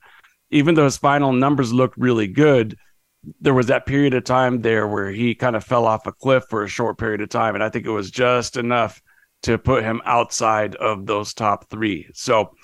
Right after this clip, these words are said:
it'll be interesting to see who wins those awards. One of the things I love about baseball is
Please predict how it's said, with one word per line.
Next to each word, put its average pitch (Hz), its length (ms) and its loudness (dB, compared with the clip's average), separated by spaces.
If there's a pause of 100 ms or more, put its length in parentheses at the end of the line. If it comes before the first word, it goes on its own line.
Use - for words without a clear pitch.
(200)
it'll 147 100 2
be 147 120 4
interesting 196 360 0
to 175 80 2
see 170 260 2
who 151 100 4
wins 160 240 2
those 151 300 -2
awards. 143 380 2 (500)
One 165 240 2
of 170 80 4
the 160 60 0
things 165 180 4
I 147 60 6
love 147 180 4
about 135 240 2
baseball 135 480 0
is 131 340 -4